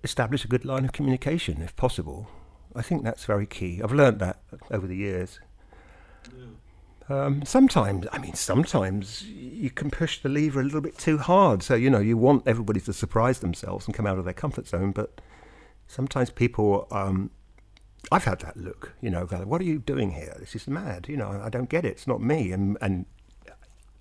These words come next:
Speaker 1: all I can say is, "Well, give me a shot. If it's, if it's crap, then I'll take the hit." But quite often it works out great. And then everybody afterwards d-, real-, thinks of it as a fait accompli.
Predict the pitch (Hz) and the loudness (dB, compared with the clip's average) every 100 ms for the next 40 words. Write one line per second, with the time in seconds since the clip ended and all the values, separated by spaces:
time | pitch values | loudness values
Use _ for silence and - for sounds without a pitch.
0 | - 107 110 101 - 104 120 92 101 98 | -4 -4 -4 -6 -4 -2 0 0 0 0
1 | 92 - - - - - - - - - | -2 -8 -20 -20 -20 -20 -20 -20 -20 -20
2 | - _ - - - - 165 139 127 98 | -20 _ -20 -20 -20 4 8 8 6 2
3 | 80 - 139 - 143 123 127 - 117 107 | -2 0 -2 -2 2 2 2 4 4 4
4 | - 117 101 98 - 101 - 87 82 - | 0 0 4 4 4 2 2 0 0 0
5 | 107 - - 131 120 120 92 90 98 92 | -2 -4 0 2 6 4 4 0 0 -2
6 | - 85 - 101 98 80 - - - - | -2 -8 -6 -4 -4 -6 -14 -20 -20 -8
7 | 107 95 90 90 92 90 87 87 82 80 | -2 -2 -2 -2 -2 -2 -4 -6 -6 -8
8 | - - 107 101 - 110 98 95 - - | -14 -16 -14 -14 -14 -8 -4 -4 -4 -4
9 | 101 98 85 98 - - 104 104 - 92 | -2 -2 -6 -6 -6 -4 -4 -2 -2 -2
10 | 123 127 85 | 0 0 -2